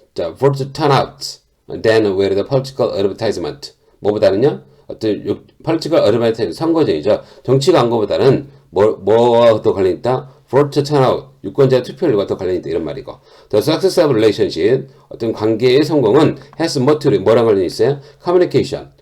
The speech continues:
and understanding", 자, 어떤 의사소통과 이해와 관련돼 있죠. 뭐보다는 than, or than material possession, possession, possessions. 어떤 물리적 소유보다는 더 관계가 있다. 이런 말이 되겠습니다. 자, 그래서 전체는 좀 빠르게 봤는데,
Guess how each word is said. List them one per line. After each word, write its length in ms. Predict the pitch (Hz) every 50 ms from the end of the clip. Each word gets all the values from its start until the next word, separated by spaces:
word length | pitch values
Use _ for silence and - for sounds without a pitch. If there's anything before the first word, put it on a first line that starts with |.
| _ - -
and 180 | 107 110 101 110
understanding", 920 | 110 113 110 104 - - 107 98 85 78 - - - 107 139 147 - - _ _ _ _ _ _ - _
자, 140 | - 98 92
어떤 280 | 85 87 - 135 131 135
의사소통과 680 | 147 147 180 175 135 135 - 107 95 98 113 127 - -
이해와 320 | 98 113 123 127 127 110 -
관련돼 320 | 101 92 95 92 - 80
있죠. 240 | 73 69 - - -
뭐보다는 460 | - 80 87 85 - 98 120 139 120
than, 340 | - 98 98 117 135 135 - - - -
or 140 | - 90 95
than 160 | 98 95 92
material 460 | 107 - - - 139 135 139 127 120 -
possession, 480 | 107 95 101 104 98 - - - - _ _ _ _ _
possession, 460 | - 127 127 131 135 - - - _
possessions. 560 | - 135 135 135 135 - - - - - - - -
어떤 260 | - - 104 90 - - - _
물리적 320 | - 107 127 143 143 160 143
소유보다는 640 | 139 170 160 143 113 90 87 80 101 127 131 - - - - - -
더 140 | - 101
관계가 320 | 98 101 95 90 87 - 95
있다. 360 | 90 - - - - - - _ _ _ -
이런 240 | - 95 104 196
말이 180 | 170 151 160 -
되겠습니다. 840 | 196 85 76 - - 69 67 67 65 - - 78 101 127 139 143 139
자, 120 | 143 101 92
그래서 380 | 90 98 117 139 120 - - - - - -
전체는 420 | - - 113 107 120 113 110 107 101
좀 100 | 107 101
빠르게 320 | 110 135 151 147 147 139
봤는데, 580 | 104 87 76 82 85 92 113 123 110 - -